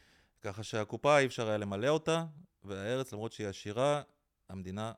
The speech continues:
נורא ענייה. ומתחילים לחפש, אה, פתרון לזה.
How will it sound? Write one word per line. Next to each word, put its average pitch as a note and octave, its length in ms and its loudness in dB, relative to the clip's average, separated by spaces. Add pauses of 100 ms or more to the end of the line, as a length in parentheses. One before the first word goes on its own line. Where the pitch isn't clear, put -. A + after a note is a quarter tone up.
נורא F#2 300 -8
ענייה. F2+ 300 -10 (560)
ומתחילים A#2+ 380 -6
לחפש, A2+ 680 -2 (120)
אה, F#2+ 540 -6 (600)
פתרון A2+ 440 -4
לזה. D#3 260 -4